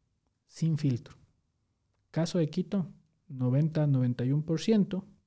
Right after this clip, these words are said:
todo lo que sale de las casitas cada vez que jalas la cadena va a uno de los ríos de la ciudad de Quito, principalmente el Machangar. Por eso está tan mal el Machangar.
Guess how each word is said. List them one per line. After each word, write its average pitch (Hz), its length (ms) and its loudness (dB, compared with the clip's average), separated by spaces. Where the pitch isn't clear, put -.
todo 233 140 2
lo 226 100 4
que 220 100 -8
sale 196 440 2
de 139 120 2
las 139 140 6
casitas 180 460 0
cada 190 160 4
vez 190 100 0
que - 80 -18
jalas 180 240 2
la 170 160 2
cadena 220 420 4
va 156 420 -2
a 151 120 -2
uno 151 200 4
de 147 80 4
los 135 160 4
ríos 143 320 4
de 131 80 2
la 123 100 0
ciudad 117 260 -2
de 117 100 -4
Quito, - 320 -16
principalmente 135 720 2
el 131 60 0
Machangar. 113 580 -2
Por 120 140 -6
eso 127 100 -2
está 120 160 -4
tan 131 260 -2
mal 123 200 2
el 117 100 0
Machangar. - 500 -8